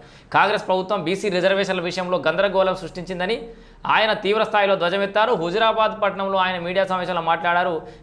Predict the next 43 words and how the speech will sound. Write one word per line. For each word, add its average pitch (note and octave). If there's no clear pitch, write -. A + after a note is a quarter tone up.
నలభై F3
రెండు A3
శాతం G3
బీసీ F3
రిజర్వేషన్ల F3+
అంశంపై F3
ముఖ్యమంత్రి F3
ప్రజలను F3+
మోసం D#3+
చేశారని, F3
వంచారని G3
ఆయన F3
మండిపడ్డారు. F3+
ఈ F3
అంశంపై F3
కాంగ్రెస్ E3+
ప్రభుత్వం E3+
తక్షణమే F3
ప్రజలకు F#3+
క్షమాపణ F#3+
చెప్పి F3
వెంటనే E3+
ఎన్నికలు G#3
నిర్వహించాలని F#3+
ఆయన F3+
డిమాండ్ D#3+
చేశారు. D#3
So, E3+
సరే, E3+
ఈ E3+
రిజర్వేషన్ల F#3+
విషయంలో F3+
భారతీయ E3
జనతా D#3+
పార్టీ D#3
చిత్తశుద్ధి D3+
గురించి D#3
మళ్ళీ D3
ఇంకొక D#3+
వీడియోలో D#3
మాట్లాడుకుందాం. C3
ఇక్కడ F3+
వరకైతే E3